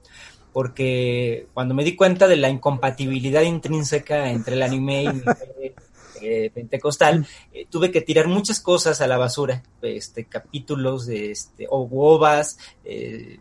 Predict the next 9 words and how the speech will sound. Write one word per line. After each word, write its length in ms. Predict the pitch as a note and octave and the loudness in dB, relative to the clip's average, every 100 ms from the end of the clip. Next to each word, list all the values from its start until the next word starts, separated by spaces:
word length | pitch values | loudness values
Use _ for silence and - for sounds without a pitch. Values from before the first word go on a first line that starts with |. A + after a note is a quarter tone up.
| _ - | _ -4
discos, 1040 | E3 F#3 - - D#3 D#3 D#3 - - - A#2+ | 2 2 0 2 4 6 4 0 -8 -12 -6
revistas, 840 | B2+ D#3+ D#3 - D3 D3 D3 C#3 | -2 0 -2 2 2 4 2 -2
mangas, 600 | C3 C#3+ D#3+ D#3 D3+ D3+ - - - _ A2+ | -2 0 2 2 2 0 -8 -20 -20 _ -4
eh, 600 | A2 G#2+ A2+ A#2 - - _ | -2 0 -2 -4 -8 -18 _
entonces, 840 | C3 C#3+ C#3+ D#3+ D#3+ D#3 C3 - | -4 -2 0 6 8 8 6 -2
este, 580 | G#2 G2+ - - A2 G#2+ | -8 -8 -8 -10 -12 -12
digamos, 340 | A#2 D3+ D3+ D3+ | -4 -2 0 0
ahí 220 | C#3+ D#3 | 0 0
fue, 520 | - D#3 D#3+ D#3 | 6 10 10 8